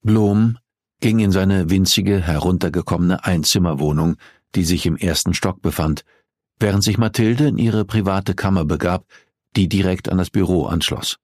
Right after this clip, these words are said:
Beide zogen ihre beste Kleidung an und trafen sich eine halbe Stunde später im Innenhof.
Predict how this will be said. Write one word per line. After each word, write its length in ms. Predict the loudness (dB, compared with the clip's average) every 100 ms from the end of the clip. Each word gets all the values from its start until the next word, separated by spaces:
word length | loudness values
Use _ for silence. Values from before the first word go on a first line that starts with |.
| _ _ _ _ _ _ _ -14 -4
Beide 280 | 0 0
zogen 340 | 0 0 0 0
ihre 200 | 0 0
beste 340 | 0 -2 -4
Kleidung 420 | -2 0 0 0
an 240 | 0 -2 -4 -14 _
und 200 | -4 -2
trafen 320 | 0 -2 0
sich 200 | 0 0
eine 180 | -2 -2
halbe 220 | -2 -2
Stunde 280 | -4 -4 -4
später 400 | -2 -2 0 -2
im 140 | -2 -2
Innenhof. 640 | 0 0 0 -2 -4 -10